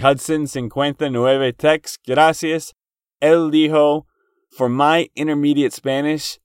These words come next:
this is the best podcast. I think it is even better than Duolingo for list-, for improving Spanish with a podcast. Thanks, guys." Bueno, muchísimas gracias, Hudson.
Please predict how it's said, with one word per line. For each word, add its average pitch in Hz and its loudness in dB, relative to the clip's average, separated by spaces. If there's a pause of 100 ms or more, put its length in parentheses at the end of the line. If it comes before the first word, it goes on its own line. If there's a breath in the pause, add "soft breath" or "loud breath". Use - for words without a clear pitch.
this 151 -2
is 127 -8
the 107 -4
best 120 0
podcast. 131 0 (460)
I 117 2
think 143 -2
it 127 0
is 117 -4
even 127 -4
better 123 4
than 104 -2
Duolingo 131 2
for 107 -4
list-, 117 0 (140)
for 117 2
improving 143 2
Spanish 139 -2
with 107 -4
a 101 -8
podcast. 104 -2 (360)
Thanks, 135 -2
guys." 135 2 (560)
Bueno, 123 2
muchísimas 123 -6
gracias, 131 0
Hudson. 135 -4